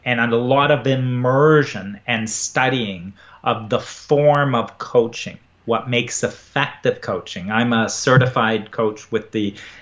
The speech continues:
uh, a credentialed coach with International Coaching Federation. I continue to do training in coaching, right? Uh, not, not three P, obviously nothing to do with Abraham, is just pure in coaching. So the principles in coaching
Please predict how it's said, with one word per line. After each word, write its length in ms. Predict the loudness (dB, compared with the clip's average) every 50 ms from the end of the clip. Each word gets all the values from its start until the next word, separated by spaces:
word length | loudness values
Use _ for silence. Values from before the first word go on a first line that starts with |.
| -6 -2
uh, 40 | 0
a 340 | 2 2 2 0 0 -2 -4 -2
credentialed 520 | 0 0 2 2 2 2 2 2 0 2
coach 260 | 2 2 2 2 0
with 180 | -2 -4 -2 -2
International 600 | -2 -2 -2 -4 -2 -2 -2 -2 -4 -4 -6 -2
Coaching 400 | 2 2 2 2 2 0 -4 -2
Federation. 500 | 0 0 2 4 2 2 2 -2 -10 -14 -14 -8 -4
I 120 | -2 -2 -2
continue 920 | -2 -4 -6 -4 -4 -4 -4 -6 -10 -8 -6 -6 -6 -6 -6 -6 -6 -6
to 200 | -6 -6 -6 -6
do 240 | -6 -4 -4 -4 -6
training 540 | -6 -6 -4 -2 -2 0 0 -2 -2 -4 -6
in 260 | -6 -6 -6 -6 -8
coaching, 520 | -4 0 4 4 4 4 2 -6 -12 -14 -18 _ _ _ _ -8
right? 260 | -6 -4 -4 -4 -6 -12 _ _ _ -20 -20 -20 -12 -4
Uh, 360 | 0 2 4 4 4 2 0 2
not, 420 | 2 4 6 6 6 4 4 2
not 440 | 2 4 4 6 4 4 2 -2 -6
three 280 | -4 -2 -2 -2 -2 -4
P, 540 | -8 -4 -2 -2 0 0 -2 -4 -4 -4 -2 0
obviously 480 | 0 0 0 -2 -6 -8 -6 -6 -6
nothing 480 | -4 -2 -2 -2 -2 -2 -2 -4 -4 -6
to 60 | -4
do 120 | -4 -4 -2
with 160 | -2 0 0
Abraham, 420 | 0 0 0 0 -2 -2 -4 -6
is 120 | -6 -8 -8
just 240 | -8 -10 -10 -10
pure 340 | -6 -2 0 0 0 0 -2 -8 _ _ _ -12
in 140 | -10 -8 -4
coaching. 360 | -2 -2 -2 -2 -4 -10 -16 _ _ -20 -20 -20 -20 -20 -20 -16 -10
So 580 | -6 -4 -2 2 4 6 8 8 6 6 2 -2 -10 -14
the 200 | -4 0 0 0
principles 1080 | 0 -2 -12 -20 -20 -10 -2 0 2 2 2 0 -2 -4 -2 0 0 0 0 0 -2
in 160 | -4 -4 -6
coaching 760 | -6 -2 0 0 0 0 -2 -6 -8 -8 -8 -8 -8 -12 -14